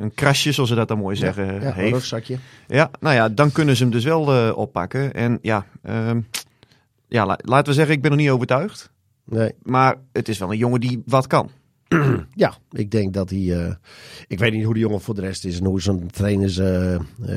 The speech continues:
Speaker 2: arbeid is en dat soort dingen. Maar
Speaker 1: Ja,
Speaker 2: ik
Speaker 1: dat,
Speaker 2: denk
Speaker 1: daar hoor ik wel hele goede verhalen
Speaker 2: Nou
Speaker 1: over.
Speaker 2: ja,
Speaker 1: Ook dat het een hele positieve,
Speaker 2: Ja,
Speaker 1: eh,
Speaker 2: dat,
Speaker 1: relaxte
Speaker 2: dat
Speaker 1: gozer in
Speaker 2: zijn
Speaker 1: de
Speaker 2: de
Speaker 1: groep
Speaker 2: mooie
Speaker 1: is.
Speaker 2: jongens in de groep te hebben.
Speaker 1: Ja,
Speaker 2: <clears throat>
Speaker 1: ja,
Speaker 2: Ja,
Speaker 1: dat
Speaker 2: en,
Speaker 1: wel.
Speaker 2: en, eh, hij is al wat, eh, iets ouder, dus ik, eh, nee,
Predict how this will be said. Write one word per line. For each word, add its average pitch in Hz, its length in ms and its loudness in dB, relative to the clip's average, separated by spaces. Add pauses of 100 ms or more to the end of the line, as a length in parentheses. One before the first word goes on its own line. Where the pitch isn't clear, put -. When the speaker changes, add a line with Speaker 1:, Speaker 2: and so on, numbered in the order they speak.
(140)
Speaker 2:
arbeid 90 500 -6
is 87 220 -4
en 90 80 -2
dat 87 140 -6
soort - 120 -12
dingen. 85 180 -6
Maar 127 100 6
Speaker 1:
Ja, 127 60 8
Speaker 2:
ik 131 60 8
Speaker 1:
dat, 139 120 6
Speaker 2:
denk 131 140 -2
Speaker 1:
daar 147 100 4
hoor 151 160 4
ik 135 60 -2
wel 139 100 4
hele 139 140 4
goede 131 180 0
verhalen 123 260 4
Speaker 2:
Nou 156 120 4
Speaker 1:
over. 147 100 6
Speaker 2:
ja, 139 40 6
Speaker 1:
Ook 135 60 4
dat 135 100 4
het 131 100 0
een 131 60 6
hele 127 200 4
positieve, 127 600 -4
Speaker 2:
Ja, 147 320 4
Speaker 1:
eh, 110 80 -2
Speaker 2:
dat, 104 120 -4
Speaker 1:
relaxte 123 300 0
Speaker 2:
dat 117 100 -4
Speaker 1:
gozer 113 160 0
in 113 60 0
Speaker 2:
zijn - 120 2
Speaker 1:
de 110 60 2
Speaker 2:
de 170 60 4
Speaker 1:
groep 165 120 4
Speaker 2:
mooie 165 120 8
Speaker 1:
is. 156 60 6
Speaker 2:
jongens 156 200 2
in 156 80 2
de 151 80 2
groep 175 180 0
te 165 80 2
hebben. 123 260 4 (140)
Speaker 1:
Ja, 113 80 -4 (100)
Speaker 2:
<clears throat> 240 180 6
Speaker 1:
ja, 160 180 4
Speaker 2:
Ja, 147 340 0
Speaker 1:
dat 135 100 -2
Speaker 2:
en, 120 60 -4
Speaker 1:
wel. 98 140 0
Speaker 2:
en, 120 120 -2 (540)
eh, 113 60 -8
hij 123 80 -4
is 127 100 -2
al 127 60 -2
wat, 123 160 -2
eh, 127 140 -2
iets 131 160 -6
ouder, 127 340 -2
dus 117 120 -4
ik, 120 280 -2
eh, 117 200 6
nee, 104 360 -2